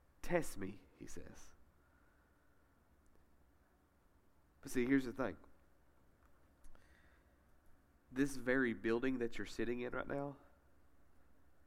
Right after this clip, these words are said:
in fact, the very chair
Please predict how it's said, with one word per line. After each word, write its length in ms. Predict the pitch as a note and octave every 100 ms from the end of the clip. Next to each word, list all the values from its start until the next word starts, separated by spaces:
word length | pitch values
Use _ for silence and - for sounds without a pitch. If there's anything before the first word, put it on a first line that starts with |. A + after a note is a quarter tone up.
| - - - - - - - - - - - - - - - -
in 60 |
fact, 380 | G#2+ A2+ A2+ -
the 80 | G2
very 320 | G2+ G2 F#2
chair 720 | F#2 - - A#2 G2 F2 -